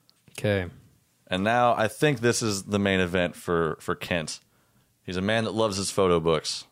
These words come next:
Speaker 1: Mm,
Speaker 2: And this
Speaker 1: yeah.
Speaker 2: is it. Like, this is
Speaker 1: Yep.
Speaker 2: a hell of a piece.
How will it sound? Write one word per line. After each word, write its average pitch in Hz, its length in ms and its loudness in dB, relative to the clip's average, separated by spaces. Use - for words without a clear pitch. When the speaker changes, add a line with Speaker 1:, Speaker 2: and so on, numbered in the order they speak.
Speaker 1:
Mm, 151 800 4
Speaker 2:
And 95 180 -2
this 98 220 4
Speaker 1:
yeah. 107 60 2
Speaker 2:
is 87 80 2
it. - 400 -2
Like, 85 180 0
this 95 240 0
is 85 420 0
Speaker 1:
Yep. 92 300 -4
Speaker 2:
a 92 100 2
hell 90 340 0
of 87 80 2
a 85 60 -2
piece. - 540 -6